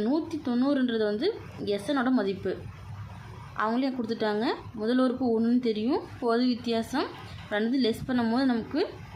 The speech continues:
நாலுன்னு கிடைக்கும். இப்போ இதை வச்சு எண்ணிக்கை எண் வந்து எத்தனை அப்படின்ட்டு நம்ம கண்டுபிடிக்க போறோம். சரிங்களா? பாருங்க, இப்போ கொஸ்டின்ல கொடுத்துருக்கிறது நம்ம எடுத்து எழுதியாச்சு.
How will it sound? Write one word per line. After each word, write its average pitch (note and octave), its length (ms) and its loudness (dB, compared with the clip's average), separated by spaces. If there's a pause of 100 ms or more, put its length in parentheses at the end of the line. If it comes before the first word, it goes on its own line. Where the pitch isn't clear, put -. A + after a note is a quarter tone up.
(300)
நாலுன்னு A#3 380 4
கிடைக்கும். G3 360 -2 (120)
இப்போ - 180 -8
இதை A#3+ 180 2
வச்சு G#3+ 280 -4 (240)
எண்ணிக்கை B3+ 440 4 (460)
எண் C#4 120 4 (140)
வந்து B3+ 200 4 (420)
எத்தனை G#3 360 -2 (720)
அப்படின்ட்டு B3 440 0 (100)
நம்ம B3 160 2
கண்டுபிடிக்க G3+ 440 -2
போறோம். F#3 220 -2 (300)
சரிங்களா? A#3 360 0 (1900)
பாருங்க, A#3 280 4 (440)
இப்போ B3+ 220 -2
கொஸ்டின்ல D#4 420 8
கொடுத்துருக்கிறது D4 600 4
நம்ம D4+ 180 8
எடுத்து A#3+ 280 -2
எழுதியாச்சு. B3 520 2